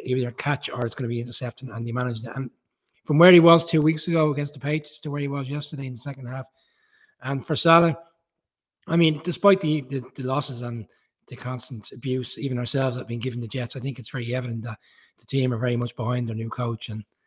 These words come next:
I s-, I suppose it was just a case of when they got, when they got it over the line. The Titans, we touched on it so many times, they're such a Jekyll and Hyde type of side. Like, if Derrick Henry doesn't play well, they don't win. And we touched on it on Friday. He's got most receptions this season outside of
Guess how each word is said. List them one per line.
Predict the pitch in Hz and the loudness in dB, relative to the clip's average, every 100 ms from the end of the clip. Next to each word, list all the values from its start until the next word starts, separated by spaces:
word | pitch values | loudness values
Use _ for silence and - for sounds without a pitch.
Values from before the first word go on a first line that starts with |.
| _ _ - | _ _ -20
I | |
s-, | - | -14
I | 117 | -10
suppose | 110 - 123 | -6 -2 -2
it | |
was | 117 110 | -2 -4
just | 113 | -6
a | - | -4
case | 123 120 | -2 -2
of | 110 110 | -4 -4
when | 120 | -2
they | 117 | -2
got, | 123 - - - _ - | -6 -14 -20 -20 _ -2
when | 131 131 135 | 2 4 6
they | |
got | 131 139 | 8 10
it | |
over | 135 131 | 8 6
the | |
line. | 131 139 139 | 4 4 4
The | 135 | 0
Titans, | 135 170 175 165 147 - - - - _ | 6 6 6 2 -2 -8 -20 -20 -20 _
we | 147 | -4
touched | 143 165 160 - | 2 2 2 4
on | 139 | 2
it | |
so | 131 147 | 4 4
many | 135 131 | 4 2
times, | 110 131 123 | 0 -2 -2
they're | 123 | -2
such | 120 160 - | -4 -4 -4
a | 117 | -4
Jekyll | 131 127 131 | -4 -4 -4
and | 110 | -4
Hyde | 120 120 | -4 -4
type | - 117 | -8 -12
of | - | -10
side. | - 120 113 | -8 -6 -6
Like, | 120 - | -12 -8
if | |
Derrick | - 139 127 | -2 -2 -2
Henry | 135 131 120 113 _ _ _ | -2 -4 -4 -8 _ _ _
doesn't | - 131 117 | -6 -4 -4
play | - 123 | -6 -4
well, | 117 117 110 - _ _ _ _ | -4 -4 -6 -12 _ _ _ _
they | 131 | -4
don't | 120 123 113 | 2 2 0
win. | 123 120 110 _ _ _ - | -2 -2 -4 _ _ _ -6
And | |
we | 131 | -2
touched | - 160 - | 2 4 6
on | 147 | 4
it | |
on | 131 | 2
Friday. | 123 156 151 | 4 6 6
He's | 147 151 | 4 2
got | 151 147 | 0 0
most | 147 143 | 0 -2
receptions | 131 160 151 147 123 | -4 -4 -2 -4 -6
this | - 139 | -6 -4
season | 156 147 147 | -2 -2 -2
outside | 139 135 156 143 | -4 -2 0 0
of | 135 120 | -2 -8